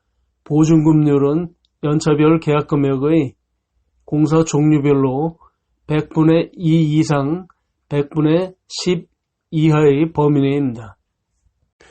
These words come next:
지체상금은 연차 계약별로 당해 연차 계약 금액에 대하여 부과 징수합니다. 선급금도 각 연차 계약 금액 기준으로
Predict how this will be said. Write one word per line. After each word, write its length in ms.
지체상금은 1080
연차 360
계약별로 760
당해 480
연차 480
계약 300
금액에 380
대하여 560
부과 380
징수합니다. 920
선급금도 1200
각 320
연차 340
계약 340
금액 340
기준으로 880